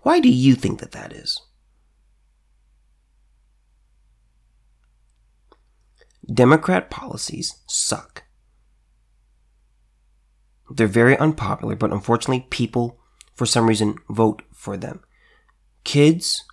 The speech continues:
want to be back in school. Parents want kids in school. Kids need to be in school. But they say, "You know what?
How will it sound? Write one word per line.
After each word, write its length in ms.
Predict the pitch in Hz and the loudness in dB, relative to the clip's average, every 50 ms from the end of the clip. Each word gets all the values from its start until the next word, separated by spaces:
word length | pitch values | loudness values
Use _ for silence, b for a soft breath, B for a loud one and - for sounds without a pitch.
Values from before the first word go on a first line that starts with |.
| - _ | -20 _
want 460 | - - 107 107 113 117 113 - - - | -10 -6 -2 2 2 2 2 0 -4 -6
to 80 | 123 | -4
be 100 | 117 120 | -2 -2
back 400 | 107 104 113 104 104 107 - - | 0 0 0 -2 -2 -4 -10 -8
in 120 | - 107 104 | -6 -6 -6
school. 420 | - - - 104 98 - - b b b b b b _ | -6 -6 -6 -8 -8 -8 -10 b b b b b b _
Parents 560 | - - 156 160 151 139 110 - - - - | -2 0 2 2 2 2 0 -2 -6 -10 -10
want 400 | - - 110 110 104 98 - - - _ _ - | -10 -6 -4 -4 -4 -4 -8 -12 -20 _ _ -10
kids 360 | - - 104 - - - - | -6 -6 -6 -6 -6 -8 -10
in 140 | - 101 104 | -8 -8 -8
school. 420 | - - - - 98 - - - _ _ _ _ _ _ _ _ - | -6 -8 -8 -8 -10 -10 -12 -16 _ _ _ _ _ _ _ _ -6
Kids 420 | - - 131 135 139 147 - - - _ _ _ - | 0 2 2 2 2 0 -4 -10 -14 _ _ _ 0
need 400 | 131 160 190 202 196 175 - - _ _ - | 2 2 4 4 2 0 -2 -6 _ _ -8
to 120 | - 117 | -8 -4
be 320 | - - 107 104 - - - | -2 0 0 0 -2 -4 -8
in 100 | - 101 | -8 -6
school. 460 | - - - - 87 85 - - _ _ _ _ _ _ _ _ _ _ _ _ _ _ _ _ _ _ _ _ _ _ _ _ _ _ _ _ _ _ _ _ _ _ _ _ _ _ _ _ _ _ _ _ _ _ _ _ | -4 -4 -4 -6 -10 -12 -14 -16 _ _ _ _ _ _ _ _ _ _ _ _ _ _ _ _ _ _ _ _ _ _ _ _ _ _ _ _ _ _ _ _ _ _ _ _ _ _ _ _ _ _ _ _ _ _ _ _
But 80 | - 110 | 0 2
they 100 | 110 107 | 2 2
say, 200 | - - 113 110 | 2 2 2 2
"You 80 | 113 | 2
know 180 | 117 135 151 156 | 2 2 2 2
what? 400 | 151 147 147 156 160 156 - | 0 0 0 -2 -2 -4 -8